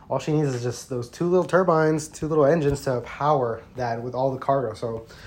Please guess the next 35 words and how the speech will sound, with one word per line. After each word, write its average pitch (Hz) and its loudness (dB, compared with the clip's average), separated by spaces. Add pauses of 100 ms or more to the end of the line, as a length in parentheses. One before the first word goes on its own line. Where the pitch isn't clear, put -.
(200)
that 139 4
is 123 0
definitely 123 -4 (500)
the 120 -6
unique 131 -2
aspects 117 -4
that 120 -4
impressed 117 -6
me 117 -6
and 107 -8
I 110 -6
love 110 -6
about 98 -10
the 101 -12 (100)
Beluga. 95 -14 (960)
Would 135 4
I 156 8
do 165 4
it 165 4
again? 170 2 (340)
I 147 4
would 139 6
do 143 4
it 139 2
again 135 2
in 117 -2
a 98 -6
heartbeat. 110 -4 (320)
Definitely 156 4 (480)
one 135 0
of 123 -2
my 131 2
top 139 0
aviation 131 0
experiences 117 -6